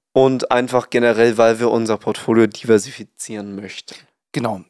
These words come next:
Speaker 2: Wir haben ja auch schon mal drüber gesprochen, dass Audiogramme, also einfach nur Audio mit einer Animation irgendwie auf, äh, Reels und TikTok packen, dass das nicht funktioniert hat. Das
Speaker 1: Ja.
Speaker 2: funktioniert extrem gut auf, in Stories.
Speaker 1: Ja.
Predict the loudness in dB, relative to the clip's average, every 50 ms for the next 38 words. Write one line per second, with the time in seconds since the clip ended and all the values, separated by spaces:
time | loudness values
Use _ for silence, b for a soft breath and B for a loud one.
0 | _ -6 -2 -2 0 2 0 0 -2 -2 -4 -4 0 0 0 -2 -2 0 0 0
1 | 0 0 -2 -2 -2 -4 -2 2 2 2 4 2 -2 0 0 0 0 2 0 0
2 | 0 -2 -4 -4 -4 -4 -4 -4 -2 -2 -2 0 2 0 2 2 0 -2 -2 -2
3 | -2 -2 0 -2 -2 -2 -4 -4 -6 -6 -6 -6 -6 -4 -4 -2 -2 -2 -4 -2
4 | -2 -2 -2 -4 -6 -14 -10 -8 -6 -4 -4 -4 -2 0 0 0 0 0 -4 -8
5 | -8 -8 -6 -6 -6 -6 -6 -8 -8 -10 -10 -12 _ -14 -10 -6 -6 -6 -4 -6
6 | -8 -10 -10 -8 -8 -10 -10 -6 -6 -4 -4 -4 -4 -8 -12 -14 -14 B B B
7 | B B B -4 -2 0 0 0 -2 -4 -6 -6 -4 -4 -4 -6 -8 -14 -14 -14
8 | -8 -6 -6 -4 -4 -4 -4 -4 -4 -4 -4 -6 -6 -8 -8 -12 -12 -12 -8 -2
9 | -2 0 0 -2 -4 -10 -12 -16 -18 -20 _ _ -6 -6 -6